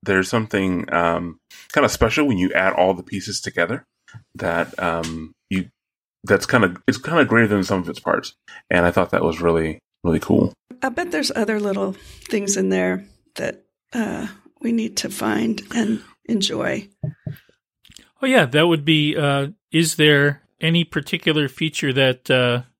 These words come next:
Speaker 3: either you're the most proud of or that maybe people don't find immediately that, uh, you wish they would, besides the finding the date of your birth, and
Speaker 1: <laughs>
Speaker 3: which is very cool.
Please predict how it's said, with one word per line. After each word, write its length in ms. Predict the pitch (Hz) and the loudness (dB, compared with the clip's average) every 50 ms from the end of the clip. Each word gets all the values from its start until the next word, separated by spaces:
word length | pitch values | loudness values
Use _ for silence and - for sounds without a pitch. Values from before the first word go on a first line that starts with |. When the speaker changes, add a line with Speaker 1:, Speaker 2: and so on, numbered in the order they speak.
| _ _ _ _ _ _ - | _ _ _ _ _ _ -2
Speaker 3:
either 180 | 160 156 156 | -2 0 0
you're 220 | 151 147 147 143 127 | 0 0 0 0 0
the 100 | 127 123 | 0 -2
most 300 | 127 143 139 127 - - _ _ _ | -2 -2 -2 -2 -4 -8 _ _ _
proud 340 | - - 185 180 196 208 208 | -4 0 2 4 4 4 6
of 300 | 214 214 202 190 190 - | 4 4 2 2 -2 -2
or 240 | - 151 151 147 | 0 2 4 4
that 400 | 135 143 143 139 139 147 - _ _ _ - - - - - - - - _ - | 4 4 4 4 4 2 -2 _ _ _ -20 -20 -20 -20 -20 -20 -20 -20 _ 0
maybe 340 | 160 160 170 151 170 160 | 4 4 4 4 2 0
people 420 | 147 - - 196 170 - - 165 143 | -2 -4 -4 -6 -4 -2 -2 -2 0
don't 340 | 127 - 151 147 147 143 - _ _ _ _ _ _ _ _ _ _ _ _ _ _ | 0 0 0 0 0 -2 -6 _ _ _ _ _ _ _ _ _ _ _ _ _ _
find 760 | - - - - - 156 160 160 160 160 160 156 147 135 - - | -20 -20 -4 0 2 4 4 4 4 2 2 0 -2 -6 -8 -6
immediately 800 | - 151 139 139 139 151 165 160 160 156 156 - 139 139 139 131 | -4 -2 0 0 0 0 0 2 2 0 0 0 0 0 0 0
that, 400 | 123 135 131 123 123 - - - | 0 0 0 -2 -2 -4 -4 -2
uh, 140 | 131 123 123 | 0 0 0
you 300 | 123 120 123 127 123 123 | 0 -2 -4 -6 -8 -6
wish 520 | 120 131 131 127 - - - - - - _ _ _ | -4 -4 -2 -2 -2 -4 -6 -6 -10 -14 _ _ _
they 160 | - 143 127 131 | -6 -4 -4 -4
would, 360 | 131 151 190 190 139 104 - - _ _ _ - | -4 -6 -6 -6 -8 -10 -14 -20 _ _ _ -4
besides 520 | 165 151 - - 190 185 180 151 - - | -4 0 2 4 6 6 4 4 0 -6
the 220 | - 160 143 139 - | -6 -6 -6 -6 -8
finding 380 | - - - 175 175 175 165 147 | -6 -2 0 2 2 2 2 2
the 100 | 135 131 | 0 -2
date 360 | 120 135 147 156 165 - _ - | -2 0 0 0 0 -2 _ -8
of 160 | 147 123 127 | -8 -8 -6
your 120 | 131 127 113 | -6 -8 -6
birth, 360 | - 147 151 170 160 - - | -4 -4 -4 -4 -4 -6 -2
and 220 | 139 143 131 123 117 - - - - 175 - - 139 135 - - - - - - | 0 0 0 2 0 0 0 0 -2 -4 -2 0 0 -2 -2 -4 -10 -20 -20 -20
Speaker 1:
<laughs> 180 | - - - _ | -20 -20 -10 _
Speaker 3:
which 180 | - 214 208 - | -2 0 2 2
is 140 | 233 196 170 | 0 0 2
very 260 | 170 214 254 220 151 | 2 4 4 4 2
cool. 340 | 131 - - 127 107 104 101 | -2 -6 -10 -10 -10 -12 -14